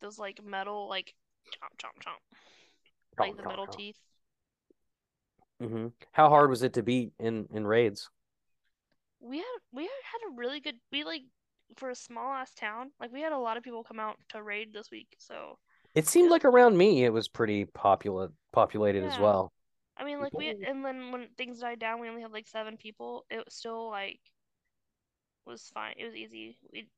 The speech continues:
Speaker 1: I barely went through any Pokemon except for when it had a rock move, and then it went through some stuff, but it was fine.
Speaker 2: For sure.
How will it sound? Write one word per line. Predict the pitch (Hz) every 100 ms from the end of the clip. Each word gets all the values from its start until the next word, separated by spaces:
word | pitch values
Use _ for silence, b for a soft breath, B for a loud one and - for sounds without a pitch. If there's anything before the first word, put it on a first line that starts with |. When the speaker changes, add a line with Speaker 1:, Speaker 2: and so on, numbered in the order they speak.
| -
Speaker 1:
I | 214 220 208 - _
barely | 214 214 208 214
went | 208
through | 214
any | 185 208
Pokemon | 208 202 202 196 196 220 _ _ _ -
except | 165 214 208
for | 202 196
when | 196
it | 226
had | 202 190 190
a | 170
rock | 180 175 175 208
move, | 185 175 -
and | -
then | 190
it | 175 -
went | - -
through | -
some | - - _
stuff, | - - - -
but | 196 - _ b b b
it | 294
was | 370
fine. | - 196 208 214 _ _ _ _ _ _ _ _ _ _ _ _ _ _ -
Speaker 2:
For | 123
sure. | - 160 -